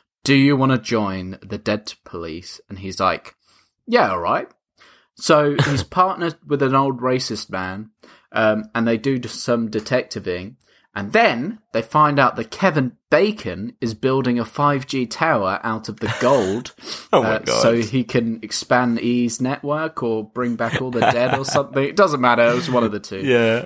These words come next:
Speaker 1: Um, basically, it's a big blue light in the sky, and it's bad. Anyway, Ryan Reynolds is like, "Hey, I hate you now." And, uh, him and Kevin Bacon have a fight.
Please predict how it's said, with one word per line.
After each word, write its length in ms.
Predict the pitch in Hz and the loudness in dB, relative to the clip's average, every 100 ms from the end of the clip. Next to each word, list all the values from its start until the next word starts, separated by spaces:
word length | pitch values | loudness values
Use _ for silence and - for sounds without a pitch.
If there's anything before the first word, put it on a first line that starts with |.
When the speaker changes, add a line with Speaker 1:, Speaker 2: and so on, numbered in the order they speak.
| - | 0
Speaker 1:
Um, 220 | 123 120 - | 0 2 4
basically, 440 | 175 160 151 135 | 2 2 2 2
it's 120 | 123 | 2
a 40 | 120 | -2
big 240 | 135 123 120 110 | -4 -4 -6 -6
blue 240 | 123 113 | -4 -4
light 220 | 107 107 92 | 0 -2 -2
in 80 | |
the 80 | 98 | -8
sky, 480 | - - 95 90 92 - - - _ | -12 -10 -10 -10 -12 -18 -18 -20 _
and 160 | 98 98 | -8 -8
it's 140 | - | -10
bad. 400 | - 73 58 - - _ - - - 165 | -12 -12 -14 -20 -20 _ -18 -18 -4 0
Anyway, 500 | 170 127 117 127 139 - | 2 2 2 0 -8 -2
Ryan 260 | 156 160 | 0 2
Reynolds 340 | 151 139 123 135 | 0 -2 -4 -8
is 140 | 120 | -4
like, 160 | 120 - | -4 2
"Hey, 360 | 202 180 - _ _ _ | 2 2 -4 _ _ _
I 80 | 113 | -2
hate 240 | 160 190 | 0 2
you 120 | 175 147 | 2 2
now." 480 | 156 202 226 208 - _ - | 4 4 2 -2 -10 _ -6
And, 300 | 120 123 120 | -2 -2 2
uh, 440 | 123 131 127 - - - - - | 4 4 2 0 -8 -14 -14 -10
him 260 | 139 143 | -2 2
and 80 | 139 | 2
Kevin 360 | 127 139 123 117 | 2 0 0 0
Bacon 340 | 123 117 113 | 0 0 -4
have 220 | 104 117 | -4 -4
a 60 | 107 | -6
fight. 760 | - - 190 196 - - - | -2 2 4 2 -6 -10 -10